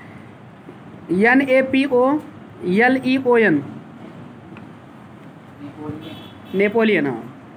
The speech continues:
एल ई ओ एन रहेगा। हाँ, तो in the dictionary of Napoleon का दो या in Napoleon's dictionary।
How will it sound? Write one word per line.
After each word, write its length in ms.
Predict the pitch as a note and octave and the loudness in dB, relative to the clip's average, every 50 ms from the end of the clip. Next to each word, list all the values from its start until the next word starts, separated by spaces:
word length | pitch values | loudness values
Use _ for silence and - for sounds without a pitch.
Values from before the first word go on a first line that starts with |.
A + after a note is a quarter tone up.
| - - - - - - - - - F3 | -20 -20 -20 -20 -18 -16 -16 -10 -4 0
एल 260 | G3 G#3+ A3+ A#3 A3+ | 0 2 0 0 0
ई 20 | |
ओ 100 | A#3+ A#3 | 2 2
एन 140 | A3 G#3 F#3+ | 2 2 2
रहेगा। 180 | E3 D3 C3 B2+ - - - - - - - - - - - - - - - - - - - - | 0 -2 -4 -8 -10 -14 -20 -20 -20 -20 -20 -20 -20 -20 -20 -20 -20 -20 -20 -20 -20 -20 -6 -2
हाँ, 260 | F#3 G3+ G3 F3+ F3 F3 - - - - - - - - - - - - - | 2 2 2 2 2 -2 -6 -12 -20 -20 -20 -20 -20 -20 -20 -20 -20 -6 -2
तो 140 | G#3+ A3 A3 A3 A3 - - - - | 0 0 0 -2 -4 -12 -18 -10 -4
in 300 | B3 C4+ C#4+ C#4+ C#4+ C#4 C#4 - - - - - - F#3+ | -2 0 2 2 0 0 -4 -8 -14 -16 -18 -14 -4 0
the 120 | A3 A#3+ | 2 2
dictionary 560 | A3+ B3 A3+ - B3+ B3 B3+ C4 C4 C4 C4 | 2 2 0 0 0 0 2 2 2 2 2
of 100 | B3+ B3+ | 2 0
Napoleon 440 | B3 B3 A#3 A#3+ B3 A#3+ B3 B3+ B3+ | -2 -2 0 0 0 0 0 0 0
का 80 | C4 C4 | 0 2
दो 80 | C4 | 2
या 240 | C4+ C4 B3+ B3+ B3+ | 2 2 2 0 -2
in 100 | B3 B3+ | -2 -2
Napoleon's 680 | B3 A#3+ A#3 A3+ A3 A3 A3+ A3 A3 A#3 A#3+ C#4 D4 C#4+ - - - - - - - F3+ | 0 0 2 0 0 0 0 0 0 2 0 0 -2 -2 -6 -12 -18 -20 -20 -18 -6 -2
dictionary। 420 | F#3 G#3 G3+ G3+ G3 F3 D3 C3+ | -2 0 0 0 0 0 0 -2